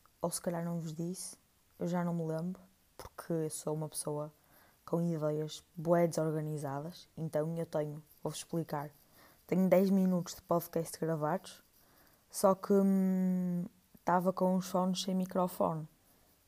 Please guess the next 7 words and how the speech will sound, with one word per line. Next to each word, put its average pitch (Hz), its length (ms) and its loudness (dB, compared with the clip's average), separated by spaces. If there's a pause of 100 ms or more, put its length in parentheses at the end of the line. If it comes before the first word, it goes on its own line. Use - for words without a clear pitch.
(100)
então 165 580 2 (1000)
aquilo 180 680 0 (220)
serve 170 440 0
literalmente 175 600 2
para 190 200 4
nada, 170 400 -2 (280)
porque - 440 -8